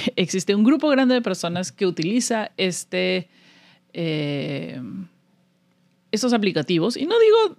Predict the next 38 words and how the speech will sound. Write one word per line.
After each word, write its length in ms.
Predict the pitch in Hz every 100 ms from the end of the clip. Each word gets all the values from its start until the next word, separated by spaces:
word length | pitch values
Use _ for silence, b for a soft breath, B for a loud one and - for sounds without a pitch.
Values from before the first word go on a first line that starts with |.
| -
lamentablemente 680 | 247 247 254 262 254 247 254
porque 220 | 285 269
cada 240 | 320 320
uno 400 | 302 269 269 262
en 80 | 208
realidad 300 | 202 190 196
busca 240 | 202 - 202
lo 80 | 156
que 140 | 139
quiere. 300 | 98 90 - B B B B B _
Eh, 380 | - 185 170 160 _ _ _ _ - -
este 300 | 233 - 247
tipo 260 | 262 262
de 80 | 262
aplicativos 680 | 262 269 294 254 233 262 -
simplemente 720 | 214 233 208 208 196 190 202
para 440 | 202 196 185 185 190
tener 300 | 208 233 262
sexo. 400 | - 101 - - _ _ _
Y 120 | 311
hay 140 | 269 302
otro 180 | 349 370
grupo 240 | 349 339
grande 220 | 339 339
de 40 | 359
personas 540 | 359 359 247 233 269
que 120 | -
utiliza 380 | 247 233 196 226
este 240 | 220 226
tipo 540 | 208 226 202 214 214 -
de 200 | 208 202
aplicativos 480 | 190 190 196 233 247
para 200 | 269 240
realmente 400 | 202 190 180 202
cosas 240 | 196 196
serias 440 | 180 156 156 180 -
y 100 | 202
porque 320 | 170 156